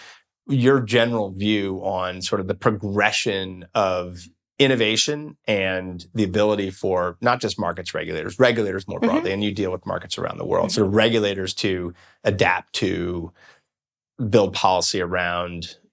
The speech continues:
Speaker 2: Yeah.
Speaker 1: technology innovations. You must face that in your own business. You see lots of businesses that you do business with that
Speaker 2: Mm-hmm.
Speaker 1: face that. And
Speaker 2: Mm-hmm.
Speaker 1: we certainly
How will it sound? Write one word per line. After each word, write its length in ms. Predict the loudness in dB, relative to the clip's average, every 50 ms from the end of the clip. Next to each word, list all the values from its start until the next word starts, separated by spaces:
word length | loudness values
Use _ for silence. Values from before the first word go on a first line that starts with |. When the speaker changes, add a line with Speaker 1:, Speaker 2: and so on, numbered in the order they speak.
| _ 2
Speaker 2:
Yeah. 80 | 4
Speaker 1:
technology 400 | 4 6 4 4 2 0 -2 -4
innovations. 920 | -2 -2 -2 -2 0 0 0 0 0 -2 -2 -4 -4 -4 -2 -2 -2 -2 -2 -2
You 120 | -2 0
must 240 | 0 0 -2 -2 -2
face 260 | 0 0 0 0 0 0
that 180 | 0 0 -2
in 100 | -4 -4
your 140 | 0 2 2
own 160 | 4 4 2 0
business. 380 | -2 -4 -2 -4 -4 -4 -4
You 80 | -2 -2
see 200 | -2 -2 -2 -4
lots 240 | -4 -4 -4 -6 -6
of 80 | -6
businesses 440 | -4 -4 -4 -2 -4 -4 -4 -4 -4
that 100 | -6 -6
you 80 | -6 -6
do 120 | -6 0
business 380 | 2 2 2 2 2 -2 -2 -2
with 180 | -2 -4 -2 0
that 100 | 2 4
Speaker 2:
Mm-hmm. 120 | 4 4
Speaker 1:
face 260 | 4 2 2 2 0 -2
that. 200 | -2 -2 -4 -6
And 120 | -8 -4
Speaker 2:
Mm-hmm. 300 | 2 2 4 4 4 2
Speaker 1:
we 120 | 2 4
certainly 560 | 4 4 4 2 0 -2 -6 -6 -6 -6 -8